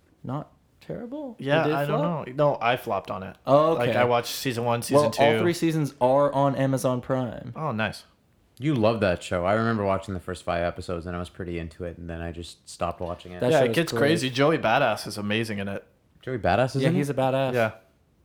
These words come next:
Speaker 3: Interesting.
Speaker 2: Mm-hmm.
Speaker 3: In what season?
Speaker 1: Season two.
Speaker 2: Two.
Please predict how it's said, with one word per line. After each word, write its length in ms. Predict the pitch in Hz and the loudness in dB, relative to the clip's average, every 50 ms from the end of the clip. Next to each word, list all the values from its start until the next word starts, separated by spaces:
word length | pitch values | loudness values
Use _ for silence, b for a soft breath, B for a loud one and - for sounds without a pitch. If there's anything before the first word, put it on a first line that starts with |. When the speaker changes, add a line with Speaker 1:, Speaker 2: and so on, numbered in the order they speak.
| _ _ _ _ _ _ - | _ _ _ _ _ _ -10
Speaker 3:
Interesting. 440 | 113 123 - - 127 - - 104 98 - | -10 -10 -10 -10 -14 -14 -12 -12 -10 -8
Speaker 2:
Mm-hmm. 300 | 208 110 104 113 113 101 90 - _ _ _ _ _ _ _ _ _ _ _ _ _ | -8 -8 -8 -6 -6 -8 -8 -12 _ _ _ _ _ _ _ _ _ _ _ _ _
Speaker 3:
In 160 | 104 104 101 104 | -6 -4 -2 -2
what 160 | 110 107 - | -2 -2 -4
season? 420 | - - 127 127 - 95 92 82 - - - _ _ | -6 -8 -8 -8 -8 -12 -14 -14 -16 -20 -20 _ _
Speaker 1:
Season 320 | - - - 135 127 123 | -12 -6 -4 -2 -2 -4
two. 260 | 110 - 123 113 110 107 | -4 -4 -2 -2 -2 -2
Speaker 2:
Two. 220 | 104 113 110 | -2 -4 -6